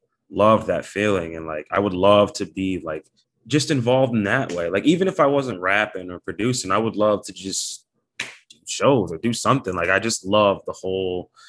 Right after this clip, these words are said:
scene. Like, I love the underground, the D I Y. I love that shit.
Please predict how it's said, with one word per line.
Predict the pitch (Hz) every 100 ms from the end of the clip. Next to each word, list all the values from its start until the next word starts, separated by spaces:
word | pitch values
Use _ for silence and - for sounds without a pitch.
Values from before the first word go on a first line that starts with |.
| _
scene. | - - - 98 87 82 80
Like, | 80 78
I | 80
love | 80 101 92 -
the | -
underground, | 90 85 80 82 85 82 80
the |
D | - 92
I | 90 85
Y. | 80 80 80 80
I |
love | 80 90 85
that | -
shit. | - 64